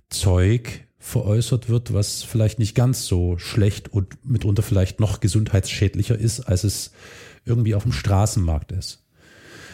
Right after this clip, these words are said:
Was ich durchaus mit dir teile, ist, ist, ist wirklich diese Bürokratisierung dessen. Ähm, da hatten wir ja schon, als wir überlegt haben, über welches Thema wir sprechen,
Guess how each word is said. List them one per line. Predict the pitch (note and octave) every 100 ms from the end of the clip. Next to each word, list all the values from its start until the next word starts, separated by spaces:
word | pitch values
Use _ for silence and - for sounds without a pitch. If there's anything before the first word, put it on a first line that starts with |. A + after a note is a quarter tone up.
| - - - _ _ -
Was | F2+ B2 A#2+ -
ich | C#3+ A#2+ - - - -
durchaus | - C3 - B2+ D3
mit | D3+ D3
dir | C3+
teile, | - B2+ F3 F#3+
ist, | C3 - -
ist, | - - - C3+
ist | C#3+ C#3 -
wirklich | B2+ A2+ -
diese | B2 B2
Bürokratisierung | - C3+ C3+ - A#2 - G2+ A#2 B2+ A2
dessen. | - D3 - A2+ C#3 C#3 _ _ -
Ähm, | A#2 A2+ G#2+ G#2 G2+
da | G#2
hatten | B2 A#2
wir | A2
ja | G#2
schon, | G#2 B2+ G#2+ G#2 - _ _ _
als | - B2+ F#2+
wir | A#2 G2+ G2+
überlegt | G#2+ A2 A#2 G#2+
haben, | G#2 G#2+
über | G2
welches | G2 G2+
Thema | - G#2 F#2+
wir |
sprechen, | G2+ - G#2 A2 G#2